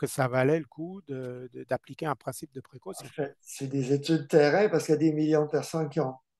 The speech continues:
Speaker 2: constaté que leur sommeil s'améliore. On, il y a des médecins aux États-Unis qui recommandent ça pour les enfants autistes, entre autres,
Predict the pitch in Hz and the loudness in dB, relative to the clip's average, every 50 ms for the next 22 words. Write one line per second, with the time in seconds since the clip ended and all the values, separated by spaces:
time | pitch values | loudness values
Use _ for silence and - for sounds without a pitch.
0 | _ - - 147 139 139 - - - 139 131 135 - 151 147 143 - 131 131 - | _ -6 -4 -4 -4 -4 -4 0 0 0 0 2 0 0 0 0 -2 -2 -2 -2
1 | - 135 123 120 123 131 143 143 135 - 135 123 123 127 127 135 165 175 175 151 | -4 -6 -6 -6 -2 0 0 0 -2 -4 -8 -8 -6 -6 -2 0 2 2 2 2
2 | 143 143 143 147 - - 160 156 143 135 143 139 143 139 139 - - 156 143 - | 0 0 -2 -4 -8 -6 -4 -4 -2 0 0 2 0 0 0 0 -2 -2 -2 -4
3 | 139 - 139 123 135 147 143 156 139 - - 131 123 123 - - 143 - 143 139 | -6 -8 -6 -4 -4 -4 0 0 -2 -2 -2 -8 -8 -8 -8 -10 -8 -6 -4 -4
4 | 135 127 131 123 123 - 135 123 123 123 - - 160 143 139 - 147 120 117 - | -4 -4 -6 -8 -8 -8 -8 -8 -10 -10 -10 -10 -10 -10 -10 -10 -12 -12 -12 -12
5 | - - 131 156 - - | -10 -6 -6 -6 -4 -6